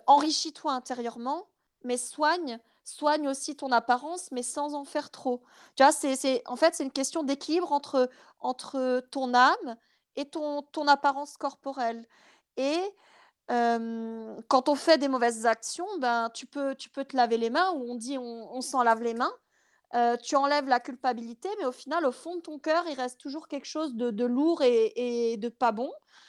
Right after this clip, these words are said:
Alors, fais, fais des bonnes actions. Je pense que c'est, c'est ça que ça veut dire. Et ça, ça me,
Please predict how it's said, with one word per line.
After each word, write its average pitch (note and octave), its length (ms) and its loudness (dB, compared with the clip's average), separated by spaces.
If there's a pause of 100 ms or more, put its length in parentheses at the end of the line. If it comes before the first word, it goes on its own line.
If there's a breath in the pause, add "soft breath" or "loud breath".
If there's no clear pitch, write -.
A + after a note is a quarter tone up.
(140 soft breath)
Alors, A#3 220 6
fais, E4 400 6
fais E4 260 0
des D4 140 -2
bonnes C#4+ 260 -2
actions. C4+ 480 -8
Je - 120 -16
pense C#4 240 -6
que - 60 -16
c'est, A3+ 280 -8
c'est B3 180 -10
ça C#4 220 2
que - 100 -10
ça C4 120 0
veut A#3+ 160 0
dire. A3+ 220 2
Et A3+ 80 0
ça, C4+ 200 2
ça D4 160 -2
me, A#3 380 0